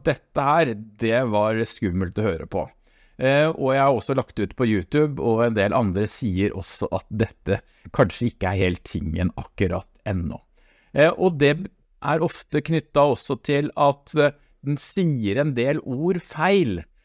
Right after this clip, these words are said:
Så for eksempel Magnus Nord, som er navnet mitt, N O H R, så bokstaverer den H-en i nord. Så jeg må rett og slett skrive navnet mitt uten H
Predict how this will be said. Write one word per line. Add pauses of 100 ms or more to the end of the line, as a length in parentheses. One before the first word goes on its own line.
(160)
Så
for
eksempel
Magnus
Nord,
som
er
navnet
mitt,
N
O
H
R, (360)
så
bokstaverer
den (160)
H-en (120)
i
nord.
Så
jeg
må
rett
og
slett
skrive
navnet
mitt
uten
H